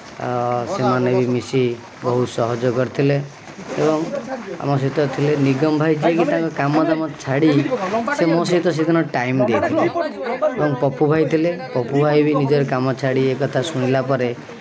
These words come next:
ଆସି ପହଞ୍ଚିଥିଲେ। ଯାହା ହଉ, ସେମାନଙ୍କୁ ବହୁତ ବହୁତ ଧନ୍ୟବାଦ। ତା ସହିତ ଓଡ଼ିଶା ସାଇନ୍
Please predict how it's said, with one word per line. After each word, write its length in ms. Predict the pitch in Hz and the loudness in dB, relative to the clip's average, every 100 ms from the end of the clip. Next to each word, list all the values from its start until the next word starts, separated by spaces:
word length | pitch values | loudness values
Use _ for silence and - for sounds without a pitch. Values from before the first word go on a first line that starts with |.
| 202 - - | -16 -18 -10
ଆସି 180 | 131 131 139 | -6 -4 -2
ପହଞ୍ଚିଥିଲେ। 580 | 135 135 135 139 143 151 - - - - - - | 0 0 0 2 2 0 -4 -14 -18 -18 -16 -6
ଯାହା 140 | 135 | -2
ହଉ, 80 | 139 | 0
ସେମାନଙ୍କୁ 400 | 139 139 143 143 | 2 4 4 4
ବହୁତ 200 | 131 139 | 2 2
ବହୁତ 180 | 139 143 | 4 4
ଧନ୍ୟବାଦ। 420 | 131 147 151 151 151 | 4 2 2 2 0
ତା 100 | 139 135 | 0 0
ସହିତ 220 | 135 139 135 | 0 0 2
ଓଡ଼ିଶା 340 | 131 135 139 156 | 2 2 0 -2
ସାଇନ୍ 280 | 147 156 | -2 -2